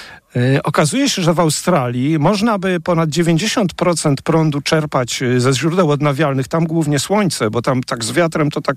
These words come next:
dobrze nie jest, ale pewnie gdzieś nad morzami też jest, czy nad oceanem. Y, natomiast, y, jak można to osiągnąć? Jak można to osiągnąć? Jak oczekują, że da się to osiągnąć? Y, przede wszystkim trzeba by kupić,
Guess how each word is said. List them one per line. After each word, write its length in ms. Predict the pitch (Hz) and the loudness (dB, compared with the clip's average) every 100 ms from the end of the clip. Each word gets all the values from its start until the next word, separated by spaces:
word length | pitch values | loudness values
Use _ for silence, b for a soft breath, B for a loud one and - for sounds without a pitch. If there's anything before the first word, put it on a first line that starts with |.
| - | -2
dobrze 320 | 151 143 139 | -2 0 0
nie 140 | 185 | 2
jest, 340 | 185 110 - - B B B | 2 0 -2 -8 B B B
ale 200 | 254 311 | 0 2
pewnie 300 | - 190 196 | 2 2 2
gdzieś 240 | 147 156 165 | 2 0 0
nad 140 | 143 | 0
morzami 460 | 151 151 135 127 156 | 2 2 0 0 0
też 260 | 180 - | 0 0
jest, 140 | 123 - | -4 -2
czy 100 | 123 | 0
nad 180 | 120 | 0
oceanem. 520 | 117 113 117 101 117 143 B B B B B - | 0 -2 0 2 2 0 B B B B B 2
Y, 280 | 131 143 143 | 4 4 2
natomiast, 600 | 165 170 277 269 - - | 2 0 0 0 -4 -10
y, 40 | - 165 _ - - 240 - | -12 -14 _ -18 -12 -10 -2
jak 260 | 233 254 | 0 0
można 280 | 240 214 214 | 0 0 0
to 120 | 190 | 0
osiągnąć? 720 | 196 - 208 160 110 120 - - _ - | 0 2 2 0 -2 -8 -12 -18 _ -2
Jak 180 | 156 165 | -2 0
można 240 | 180 160 | 0 0
to 120 | 160 | 0
osiągnąć? 460 | 170 - 165 147 - | 0 2 2 2 0
Jak 280 | - 175 165 | 0 0 0
oczekują, 480 | 165 175 - 226 135 | 0 0 2 4 2
że 140 | 123 | 0
da 140 | 117 | -2
się 180 | 113 - | -2 -2
to 120 | - | 0
osiągnąć? 640 | 127 117 127 113 107 107 - B B B B B - | 0 2 0 2 0 -2 -4 B B B B B 0
Y, 180 | 135 147 | 2 2
przede 360 | - 220 220 | 2 2 2
wszystkim 520 | 196 - 160 - 196 190 | 0 -2 -2 -2 -2 -2
trzeba 520 | - 202 185 165 170 | 0 0 2 0 0
by 400 | 139 151 190 208 _ _ _ _ | 0 0 0 -4 _ _ _ _
kupić, 640 | - 208 - 170 175 - - | -2 0 0 -4 -4 -8 -10